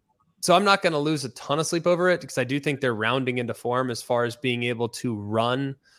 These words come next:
against the competition that they're likely going to see in the Big twelve. Now you get to a game against Michigan in the playoff. Yeah, I mean, that's, that I'd be concerned. Um, but for the most part, I think that they'll be okay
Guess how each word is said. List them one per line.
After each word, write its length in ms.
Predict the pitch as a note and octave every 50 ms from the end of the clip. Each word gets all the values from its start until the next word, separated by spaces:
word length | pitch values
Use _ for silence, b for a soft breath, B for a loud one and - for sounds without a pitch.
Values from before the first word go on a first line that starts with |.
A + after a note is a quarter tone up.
| b b b -
against 400 | A2+ A#2 G#2+ B2+ B2+ A#2+ - -
the 60 | B2+
competition 680 | - - - B2+ C3 B2+ - B2 - C3 B2+ - B2+ A2+
that 140 | G#2+ G#2 -
they're 140 | A#2 A#2 A#2
likely 360 | A#2 A#2+ B2 A#2 - C3 B2
going 260 | A#2+ A#2+ A#2+ A#2 G#2
to 60 | G#2
see 400 | G2+ - - B2 A#2+ B2 B2+ A2+
in 140 | A2 A#2 A2+
the 60 | G#2+
Big 240 | G2+ G#2+ G2+ G#2 -
twelve. 440 | - - - A#2 A2+ A#2+ B2+ C3 B2+
Now 120 | B2 B2
you 140 | A#2+ A#2 A2+
get 220 | A#2 B2+ B2 A#2+ -
to 320 | - B2 A#2+ A#2 A2 - -
a 80 | A#2+ A#2+
game 200 | A#2+ B2 B2 B2+
against 280 | A#2+ B2+ A2+ - -
Michigan 360 | A#2 B2 B2 - B2+ B2 A#2+
in 60 | A#2+ A#2+
the 80 | A2
playoff. 380 | - - C3+ D3 D#3 F3 F3+ - -
Yeah, 180 | C#3 C#3 A#2 G2+
I 100 | F2+ G#2+
mean, 160 | A#2 A2+ A2+
that's, 300 | A#2 A#2 A#2 - - -
that 220 | - G2+ G#2 A2 -
I'd 240 | A2+ A#2 B2 B2+ B2+
be 120 | B2 C3 A#2+
concerned. 500 | - C3 B2 G#2+ - B2 A#2 G2 F#2 - _ _ b b b b b b b b
Um, 440 | B2 B2+ B2+ B2+ B2 A2+ G#2+ G#2 F#2+ - -
but 400 | C3 B2+ D3+ C#3 C3+ - - -
for 80 | E3
the 80 | D3+ D3
most 300 | C#3+ D3+ D#3+ D3+ - -
part, 300 | C3+ B2+ B2 B2+ - - - -
I 60 | C3 A#2+
think 220 | C3+ C3 A#2+ -
that 180 | B2+ A#2+ A#2+ -
they'll 120 | C#3 B2
be 180 | A#2 B2+ B2 A#2
okay 500 | A2 - - C3+ C3+ A#2 A2 A2 -